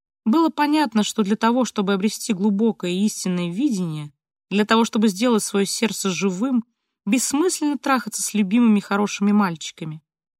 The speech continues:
Нужно было отдаться таксисту, провести ночь в наручниках, отработать проституткой. Салон был расположен в обычной большой квартире в доме на Староневском. В квартире находились администратор Ирина, мужчина-водитель для выездов и пять-шесть девушек.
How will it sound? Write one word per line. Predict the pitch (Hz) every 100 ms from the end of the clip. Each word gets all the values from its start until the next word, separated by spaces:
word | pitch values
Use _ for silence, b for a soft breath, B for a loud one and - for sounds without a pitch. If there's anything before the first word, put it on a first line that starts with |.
| _ -
Нужно | 214 190 190
было | 190 190
отдаться | 175 202 - -
таксисту, | 190 - - 226 - -
провести | 151 202 196 - 202
ночь | 202 -
в | 185
наручниках, | 180 220 240 - 180 165 - -
отработать | 165 185 185 220 196
проституткой. | - 190 - - 214 - 156 151 _ _ _ _ _ _ _ _ _ _ _ _
Салон | - 277 339 359
был | 277 262
расположен | 240 233 233 262 233
в | 214
обычной | 202 285 - 226
большой | 208 - 220
квартире | - 196 - 294 262
в |
доме | 175 220 240
на | 214
Староневском. | 196 - 208 196 165 - - 165 - _ _ b b b b
В |
квартире | - 247 233 370
находились | 311 - 247 262 262 233
администратор | 202 214 202 - 214 - 175 -
Ирина, | 190 185 240 269 277 -
мужчина-водитель | 208 208 208 - 226 190 180 165 196 247 240
для | 233 240
выездов | 226 233 214 190 -
и | - 170
пять-шесть | 214 226 - 190 196 -
девушек. | 170 156 151 - -